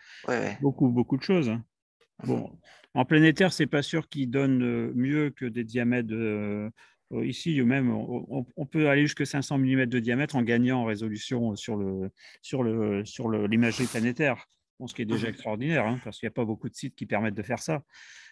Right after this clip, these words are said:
Speaker 2: Mais, euh, bon, c'est pas sûr qu'avec le télescope d'un mètre vingt, on arrive à faire beaucoup mieux, sauf que circonstances exceptionnelles, euh, sur, sur du planétaire.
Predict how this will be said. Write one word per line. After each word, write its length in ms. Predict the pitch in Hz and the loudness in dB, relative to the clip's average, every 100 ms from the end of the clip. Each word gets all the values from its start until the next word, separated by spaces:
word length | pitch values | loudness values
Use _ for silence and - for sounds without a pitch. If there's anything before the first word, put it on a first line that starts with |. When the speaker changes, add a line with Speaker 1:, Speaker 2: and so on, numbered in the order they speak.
| - | -8
Speaker 2:
Mais, 260 | 117 117 113 | 0 2 2
euh, 320 | 107 104 101 | 0 0 -2
bon, 240 | 98 117 113 | -2 -4 -4
c'est 160 | - | -6
pas 140 | 104 110 | -4 -2
sûr 260 | - - | -2 -4
qu'avec 340 | - 110 113 - | -2 -2 -2 -4
le 80 | |
télescope 400 | 110 113 113 - | -6 -6 -6 -4
d'un 140 | 107 107 | -2 0
mètre 180 | 104 101 | 0 0
vingt, 140 | 139 | -2
on 120 | 139 | 0
arrive 320 | 107 104 123 107 | 0 0 0 -2
à 60 | |
faire 200 | - 110 | -4 -6
beaucoup 300 | 101 110 123 | -6 -6 -2
mieux, 280 | 110 135 170 - - - _ | 2 4 2 -2 -18 -20 _
sauf 260 | - 151 | -4 -4
que 120 | - - | -2 -8
circonstances 600 | - 120 131 120 123 120 | -8 -6 -6 -6 -6 -8
exceptionnelles, 680 | - 110 - 117 156 175 - - _ _ | -8 -8 -4 -2 0 -2 -6 -14 _ _
euh, 160 | 113 110 | -10 -8
sur, 280 | - 135 117 | -8 -8 -8
sur 180 | - 113 | -6 -6
du 100 | 98 | -2
planétaire. 420 | 104 139 143 | -2 0 0